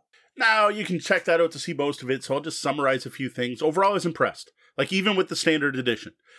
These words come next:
Uh, you get two soft cover books in a nice square format, a digest-sized comic book that's actually a solo play adventure.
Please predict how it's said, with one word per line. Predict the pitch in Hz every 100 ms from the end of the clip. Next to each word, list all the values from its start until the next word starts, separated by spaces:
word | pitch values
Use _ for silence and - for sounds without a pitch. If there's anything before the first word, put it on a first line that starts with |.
| -
Uh, | 117 127 127
you | 127
get | 127 139 -
two | - 196
soft | - 214 170 -
cover | 180 151
books | 127 165 175 - -
in | 139
a | 131 123 127
nice | 139 139
square | - 156 143
format, | - 151 151 147 151 139
a | 131
digest-sized | 113 139 143 139 127 131 120 -
comic | 165 165 165 -
book | 165 160 -
that's | 135
actually | 135 123 127
a | 110
solo | 143 147 139
play | 147 143
adventure. | 135 135 139 151 147